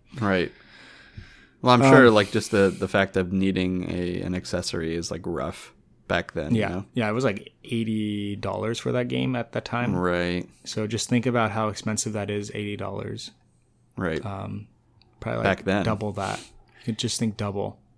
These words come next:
Speaker 2: And
Speaker 1: Right.
Speaker 2: that, that's how much it would have cost. So from, since the, uh, Atari twenty-six hundred, I think, uh,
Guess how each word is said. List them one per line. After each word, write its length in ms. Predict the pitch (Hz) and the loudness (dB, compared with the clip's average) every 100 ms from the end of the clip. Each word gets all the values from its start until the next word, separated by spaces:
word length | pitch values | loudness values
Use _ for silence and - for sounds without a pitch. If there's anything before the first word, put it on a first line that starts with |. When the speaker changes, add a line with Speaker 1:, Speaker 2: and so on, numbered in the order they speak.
| _ _ _ - | _ _ _ -6
Speaker 2:
And 80 | |
Speaker 1:
Right. 140 | 104 101 | -2 0
Speaker 2:
that, 180 | 104 110 | -2 -4
that's 200 | 104 - | -6 -4
how 100 | 107 | -6
much 160 | 104 | -4
it 40 | 104 | -6
would 120 | 101 | -6
have 80 | - | -6
cost. 380 | 104 107 - - - _ - - - - - - _ _ _ _ _ _ _ _ _ _ | -4 -4 -6 -14 -20 _ -20 -20 -20 -20 -20 -20 _ _ _ _ _ _ _ _ _ _
So 520 | - 160 151 147 - _ _ _ _ _ _ _ | 4 8 8 6 2 _ _ _ _ _ _ _
from, 460 | - - 147 156 - | -8 2 4 4 4
since 480 | - 160 180 175 - | 2 4 6 4 4
the, 540 | 143 135 131 123 117 | 4 6 8 8 6
uh, 500 | 110 110 107 101 101 - - | 4 0 0 0 -2 -4 -4
Atari 360 | 131 139 135 | 2 6 6
twenty-six 460 | 131 127 117 120 - | 6 2 2 -2 0
hundred, 380 | 120 123 135 131 | 2 4 4 2
I 100 | 127 | -2
think, 260 | 120 143 139 | -2 0 2
uh, 120 | 127 | 0